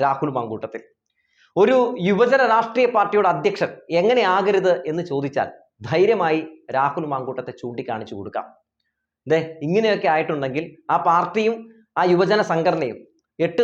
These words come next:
നിലയിൽ പൊട്ടും, അതിൻ്റെ കാര്യം തീരുമാനമാകുമെന്ന് നമ്മളെ രാഹുൽ മാങ്കൂട്ടം കാണിച്ചു തന്നുകൊണ്ടിരിക്കുകയാണല്ലോ. ഇന്നലെ തന്നെ രാഹുൽ മാങ്കൂട്ടം Facebook-ൽ ഒരു പോസ്റ്റ് ഇട്ടു. ഒരൊറ്റ പോസ്റ്റ് കൊണ്ട് തന്നെ രാഹുൽ മാങ്കൂട്ടത്തിൽ ഏറലായിട്ടുണ്ട്. വീട്ടിലുള്ളവർ തുമ്മി തുമ്മി ഒരു പരുവായിട്ടുണ്ട്. എവിടെ നിന്നൊക്കെയാണ്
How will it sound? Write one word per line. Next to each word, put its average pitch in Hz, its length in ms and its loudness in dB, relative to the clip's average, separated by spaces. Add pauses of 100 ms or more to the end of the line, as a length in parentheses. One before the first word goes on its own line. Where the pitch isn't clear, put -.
നിലയിൽ 190 300 0
പൊട്ടും, 170 300 -2 (420)
അതിൻ്റെ 180 280 2
കാര്യം 180 220 2 (220)
തീരുമാനമാകുമെന്ന് 175 880 2 (440)
നമ്മളെ 202 280 2
രാഹുൽ 196 300 2
മാങ്കൂട്ടം 180 400 0 (180)
കാണിച്ചു 165 300 -2
തന്നുകൊണ്ടിരിക്കുകയാണല്ലോ. 135 880 -4 (220)
ഇന്നലെ 214 280 2
തന്നെ 113 160 -6 (520)
രാഹുൽ 226 360 4
മാങ്കൂട്ടം 190 340 0 (100)
Facebook-ൽ 190 460 -2
ഒരു 160 100 -4
പോസ്റ്റ് 139 260 -2
ഇട്ടു. - 180 -12
ഒരൊറ്റ 185 340 0 (200)
പോസ്റ്റ് 165 300 0
കൊണ്ട് 156 200 2
തന്നെ 135 200 -2
രാഹുൽ 156 300 0
മാങ്കൂട്ടത്തിൽ 151 460 -2
ഏറലായിട്ടുണ്ട്. 151 480 -2 (100)
വീട്ടിലുള്ളവർ 160 400 -4 (100)
തുമ്മി 190 300 -4
തുമ്മി 156 200 -4
ഒരു 143 120 -4
പരുവായിട്ടുണ്ട്. 123 540 -4 (840)
എവിടെ 262 180 4
നിന്നൊക്കെയാണ് 254 380 2